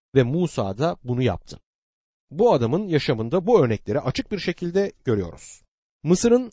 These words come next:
zevklerinden vazgeçti. Çöle gitti ve halkını kurtarmak için geri döndü.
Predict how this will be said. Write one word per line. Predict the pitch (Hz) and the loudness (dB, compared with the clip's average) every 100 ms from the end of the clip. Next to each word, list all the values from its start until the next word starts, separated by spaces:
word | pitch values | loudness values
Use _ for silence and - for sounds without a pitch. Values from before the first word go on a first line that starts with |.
| - | -6
zevklerinden | 147 175 - 175 185 208 208 | 0 2 2 0 2 2 4
vazgeçti. | 180 143 107 95 - - | 4 4 2 -6 -10 -16
Çöle | - 110 | -6 -2
gitti | 160 180 - 220 | -2 -4 -6 -2
ve | 175 | 0
halkını | 113 117 - 120 107 _ | 0 -2 -2 -6 -6 _
kurtarmak | - 101 98 127 - | -12 -4 -2 -2 -6
için | - 180 175 | -6 -6 -4
geri | - 104 | -2 -2
döndü. | 90 80 | -2 -6